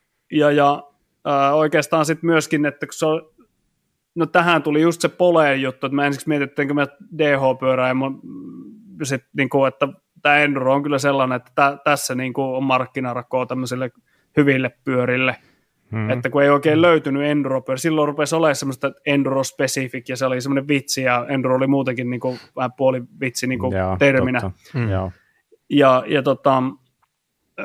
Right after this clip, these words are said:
Speaker 1: hetihän piti päästä sitten, kaksituhatta viisitoista mä olin sitten E V S ajamassa, no siinä oli pieni väli silleen, mut kuitenkin viisitoista oli sitten E V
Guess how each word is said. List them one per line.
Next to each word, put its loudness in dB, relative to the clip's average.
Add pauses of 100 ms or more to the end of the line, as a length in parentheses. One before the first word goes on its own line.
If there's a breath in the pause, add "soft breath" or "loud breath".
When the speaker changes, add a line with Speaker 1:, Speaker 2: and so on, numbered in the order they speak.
(220)
Speaker 1:
hetihän 2
piti 0
päästä 2
sitten, -4
kaksituhatta -4
viisitoista -2
mä 0
olin -2
sitten 0 (560 loud breath)
E 2
V 0
S -6 (640)
ajamassa, -4
no -2
siinä 0
oli 2
pieni 2
väli 0
silleen, -6
mut -6 (260)
kuitenkin -2
viisitoista -4
oli -6
sitten -4
E 2
V 0